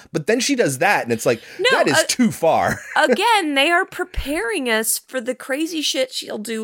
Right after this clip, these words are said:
Speaker 1: Uh-huh.
Speaker 2: later.
Speaker 1: But also, there's, but they're setting, um, my point is they're setting her up as the main character, and as the
Speaker 2: Yes.
Speaker 1: story goes, that transfers over to Steve and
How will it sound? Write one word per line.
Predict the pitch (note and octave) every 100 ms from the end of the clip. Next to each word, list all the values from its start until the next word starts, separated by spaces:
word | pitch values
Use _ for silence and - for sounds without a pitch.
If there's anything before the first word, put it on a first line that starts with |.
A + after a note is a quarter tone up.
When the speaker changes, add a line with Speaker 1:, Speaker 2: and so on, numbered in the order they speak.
| A3+
Speaker 1:
Uh-huh. | - -
Speaker 2:
later. | - G#2+ - -
Speaker 1:
But | F3+
also, | - G#3 G#3+ G#3+
there's, | F#3 G3
but | - A3
they're | G#3
setting, | - A3+ A3
um, | F#3 F#3
my | F3+
point | - A#3+ G#3+
is | -
they're |
setting | D3 G3 F#3+ D3
her | D3+ F3+ E3+
up | F#3 -
as | C3+ A2
the | C3
main | B2 A#2
character, | B2 A#2+ C#3+ G3 G#3 G#3 - -
and | C#3+
as | D3+
the | D#3+
Speaker 2:
Yes. |
Speaker 1:
story | - E3 D#3+ D3+
goes, | C3 C3 D3 F#3+ - - -
that | D3 E3
transfers | - G3 F#3 F3 C#3+
over | D#3 C#3
to | A#2+
Steve | - - B2+ C3+ E3 E3 - -
and | G2+